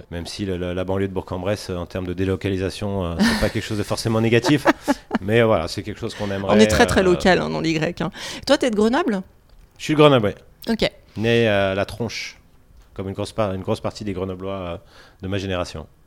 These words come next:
Speaker 2: Euh, ouais, il y en a quelques-uns, effectivement. Dans cette société, du coup, il y avait deux activités, en fait. Il y avait fabricant de produits, comme, euh, tu viens de le dire, et après, euh, l'activité de grossiste quand ils sont venus s'installer ici.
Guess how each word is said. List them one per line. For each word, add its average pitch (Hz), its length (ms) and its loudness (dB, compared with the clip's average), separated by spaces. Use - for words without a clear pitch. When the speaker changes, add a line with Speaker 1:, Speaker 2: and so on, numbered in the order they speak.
Speaker 2:
Euh, 196 160 -2
ouais, - 180 -8
il 240 60 -8
y 214 40 -2
en 214 100 -4
a 175 40 -6
quelques-uns, 156 460 -6
effectivement. 160 680 -4
Dans 254 120 6
cette 285 180 2
société, 262 400 2
du 254 120 2
coup, 294 120 2
il 285 80 6
y - 20 10
avait 175 140 4
deux 214 220 2
activités, 180 500 0
en 185 100 6
fait. 160 280 2
Il 156 60 2
y 151 40 2
avait 151 100 -2
fabricant 226 380 -2
de 202 60 -2
produits, 180 400 0
comme, 165 240 0
euh, 156 280 -2
tu 170 140 -8
viens 175 140 2
de 170 60 0
le 160 100 2
dire, 214 220 4
et 202 260 8
après, 233 400 0
euh, 180 440 -2
l'activité 180 500 -4
de 240 60 -8
grossiste 202 640 0
quand 220 220 -4
ils 233 60 -2
sont 240 140 0
venus 254 240 0
s'installer 226 380 -2
ici. 254 440 -6